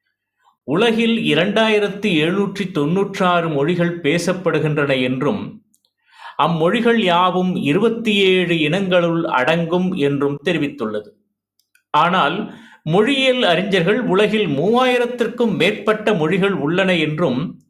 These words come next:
அவற்றை முப்பது முதல் நாற்பது இனங்களாக பிரிக்கலாம் என்றும் கூறுகின்றார்கள். என்றாலும், இந்த இனங்களில் இந்தோ ஐரோப்பிய இனம்,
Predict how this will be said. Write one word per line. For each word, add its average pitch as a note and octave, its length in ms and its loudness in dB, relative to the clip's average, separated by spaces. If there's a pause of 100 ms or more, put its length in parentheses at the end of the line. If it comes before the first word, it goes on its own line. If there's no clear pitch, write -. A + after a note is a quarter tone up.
(340)
அவற்றை F3+ 560 0
முப்பது E3+ 480 0
முதல் G#3 300 0
நாற்பது G#3 600 0
இனங்களாக F#3+ 680 2
பிரிக்கலாம் E3+ 720 0
என்றும் C3 680 -2
கூறுகின்றார்கள். A2+ 800 -2 (1120)
என்றாலும், A#3 840 0
இந்த F3+ 320 2
இனங்களில் G3 880 0 (840)
இந்தோ A#3 800 4
ஐரோப்பிய G#3+ 720 2
இனம், C3+ 560 0